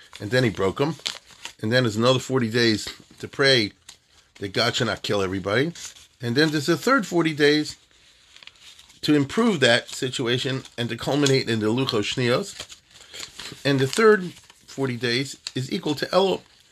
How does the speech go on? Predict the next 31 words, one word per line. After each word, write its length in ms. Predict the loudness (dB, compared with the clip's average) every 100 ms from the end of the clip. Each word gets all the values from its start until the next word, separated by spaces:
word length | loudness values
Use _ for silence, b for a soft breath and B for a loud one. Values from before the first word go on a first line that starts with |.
| B B B
Elul 280 | 4 4 4
plus 260 | 0 -4 -2
ten, 320 | 0 0 -2 -12 B B B -14
which 160 | -10 -2
culminates 460 | 0 2 2 0
in 80 | -2
what 160 | -2 0
you 100 | 0
and 80 |
I 120 | 2 0
have 120 | -2
come 240 | -6 -4
to 160 | -6 -8 _ _ _ -12
call 320 | -2 0 2
Yom 180 | 2 2
Kippurim. 600 | -2 -4 0 4 4 0 -10 _ -20 B B B B
So 200 | -10 -2
now, 100 | 0
the 160 | 0 2
reason 260 | 2 2
it 40 | -2
became 300 | -2 0 0
Yom 140 | 0
Kippur 440 | 2 0 2 -2 -4 _ _ b b -10
is 80 | -8
because 260 | -4 0
that 160 | 2 2
is 80 | 0
the 80 |
day 180 | 0 2
historically 680 | 2 -2 -2 -2 0 -4